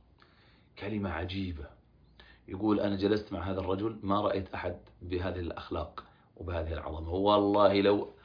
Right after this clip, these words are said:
أبيع أهلي وأبيع الدنيا كلها وأجلس عنده فأنا رابح. فكان فعلًا جواب يدل على شيء عظيم.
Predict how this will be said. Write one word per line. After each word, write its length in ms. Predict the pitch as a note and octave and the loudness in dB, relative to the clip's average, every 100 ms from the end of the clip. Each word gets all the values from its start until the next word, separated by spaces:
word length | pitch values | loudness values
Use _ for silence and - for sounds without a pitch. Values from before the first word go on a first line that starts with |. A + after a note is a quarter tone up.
| - - - | -20 -12 -6
أبيع 400 | G2 A2 - - | 0 2 2 0
أهلي 360 | G2 D#2+ D#2+ D#2+ | -2 -2 -6 -4
وأبيع 300 | E2 G#2 F#2+ | -2 0 0
الدنيا 440 | G2 G#2+ B2+ G2 | -2 -4 -2 -4
كلها 480 | F2+ F3+ A2+ E2+ - - _ _ _ _ _ _ - | 2 2 2 -4 -8 -18 _ _ _ _ _ _ 0
وأجلس 460 | F#2 G#2 F#2+ E2+ | 2 2 -2 -6
عنده 240 | F#2+ C3 C#3 | -6 -4 -2
فأنا 280 | - F#2 | -2 -2
رابح. 480 | D#2 D#2 - - - - _ _ _ _ _ _ _ _ _ _ _ _ _ | -4 -6 -12 -18 -20 -20 _ _ _ _ _ _ _ _ _ _ _ _ _
فكان 380 | - - G#2 F#2+ | -12 -4 -4 -4
فعلًا 360 | F2+ F2+ G2 | -2 -2 -2
جواب 400 | F#2 F2 G2 G2+ - | -2 -2 0 -2 -4
يدل 320 | F2+ G2 F2 | -4 -2 -2
على 240 | D#2 F2 | -4 -4
شيء 260 | E2 F#2+ F#2 | -4 -4 -4
عظيم. 400 | F2 F2+ F2+ - | -2 -2 -2 -6